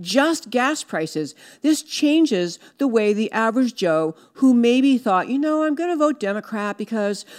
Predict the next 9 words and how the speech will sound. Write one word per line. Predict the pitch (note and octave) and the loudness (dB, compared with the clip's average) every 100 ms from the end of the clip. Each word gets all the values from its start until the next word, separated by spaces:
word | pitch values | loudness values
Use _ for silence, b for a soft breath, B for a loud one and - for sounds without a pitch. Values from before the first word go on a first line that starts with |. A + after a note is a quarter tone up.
| B - | B -4
uh, | A#3 | -4
they | B3+ F4+ | -2 0
like | D4+ C#4+ F3+ | 0 0 0
unions. | F#3 F#3+ F#3+ F#3 F#3+ | 0 0 0 0 -2
I'm | G#3 | -2
gonna | F4 F4 | -2 -2
vote | E4 A#3 | -2 -2
Democrat | G3+ G3+ G#3 G3 F#3+ | -4 -4 -4 -4 -4
because, | G3 G#3 F#3+ F#3 | -6 -4 -2 -4